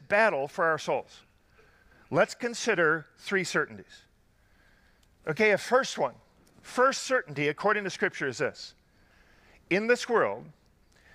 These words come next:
the authentic Christian life is a fight. Let's read it together. Would you read the phrase with me?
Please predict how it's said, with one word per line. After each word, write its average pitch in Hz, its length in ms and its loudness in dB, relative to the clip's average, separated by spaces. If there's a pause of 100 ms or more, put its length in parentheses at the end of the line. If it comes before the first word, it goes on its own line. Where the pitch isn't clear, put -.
(140)
the 156 120 0
authentic 220 920 -2 (140)
Christian 214 640 -4
life 101 440 -2
is 117 140 -8
a - 40 -6
fight. - 360 -4 (1040)
Let's 170 240 0
read 202 100 0
it 175 100 0
together. 135 260 2
Would 120 140 -4
you 139 80 -6
read 160 120 0
the 151 80 -8
phrase 160 280 0
with 147 160 -6
me? 165 200 -12